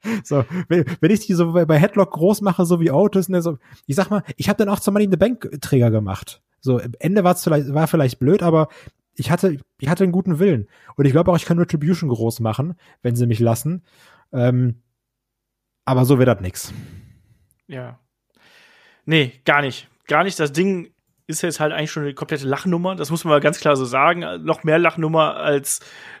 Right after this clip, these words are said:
Speaker 2: äh, nach diesen Segmenten, wo man einen Ziegelstein durchs offene Fenster geworfen hat oder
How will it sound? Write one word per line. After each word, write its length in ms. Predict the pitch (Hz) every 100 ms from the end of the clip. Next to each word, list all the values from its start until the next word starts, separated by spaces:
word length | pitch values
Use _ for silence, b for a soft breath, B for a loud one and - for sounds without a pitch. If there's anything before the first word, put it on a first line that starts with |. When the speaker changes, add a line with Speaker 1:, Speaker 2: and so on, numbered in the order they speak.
| B
Speaker 2:
äh, 200 | 143 139
nach 180 | 139
diesen 300 | - 139 135
Segmenten, 580 | 131 135 147 156 156 131
wo 80 | 131
man 400 | 135 131 131 135
einen 260 | 135 127 131
Ziegelstein 520 | 165 160 - 147 135
durchs 280 | 135 - -
offene 280 | 139 147
Fenster 280 | 139 180 -
geworfen 400 | 156 151 151 156
hat 220 | 143 143
oder 420 | - 135 135 131